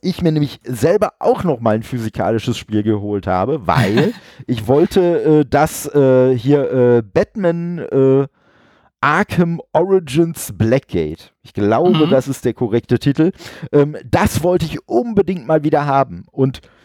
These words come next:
Speaker 1: ich weiß nicht warum. Ich war felsenfest davon überzeugt,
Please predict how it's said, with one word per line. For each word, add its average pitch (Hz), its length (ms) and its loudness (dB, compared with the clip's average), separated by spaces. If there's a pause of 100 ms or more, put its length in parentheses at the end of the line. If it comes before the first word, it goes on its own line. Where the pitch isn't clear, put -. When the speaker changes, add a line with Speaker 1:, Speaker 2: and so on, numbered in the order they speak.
(440)
Speaker 1:
ich 123 200 0
weiß 208 320 -2
nicht 208 220 -4
warum. 135 380 0 (100)
Ich 92 260 -6
war 190 340 0
felsenfest 196 840 -2
davon 156 260 -2
überzeugt, 151 680 0